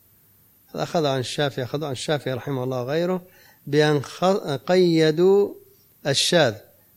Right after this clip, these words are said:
بأن يكون مخا-، مخالفة الثقة لمن هو أولى، لمن هو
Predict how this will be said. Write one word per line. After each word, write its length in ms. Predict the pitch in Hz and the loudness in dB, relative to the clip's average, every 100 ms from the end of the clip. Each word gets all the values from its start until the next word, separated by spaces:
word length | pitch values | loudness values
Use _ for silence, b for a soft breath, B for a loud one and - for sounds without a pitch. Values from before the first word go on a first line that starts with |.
| _ | _
بأن 300 | 139 156 160 | -2 0 2
يكون 540 | 151 147 - 202 185 180 | 2 2 4 4 4 2
مخا-، 540 | 160 147 - 175 180 | 2 0 2 4 4
مخالفة 840 | 156 151 147 180 185 165 160 180 156 | 2 0 0 2 2 2 0 -2 -4
الثقة 520 | 135 - 180 101 - _ _ _ _ _ _ _ - | -4 -2 -2 -4 -10 _ _ _ _ _ _ _ -6
لمن 320 | 151 170 170 | -2 0 0
هو 240 | 170 160 | 0 0
أولى، 480 | 156 147 139 139 - | 0 0 -2 -4 -8
لمن 220 | 160 147 156 | -4 -2 2
هو 560 | 151 156 180 202 - | 0 0 0 -2 -4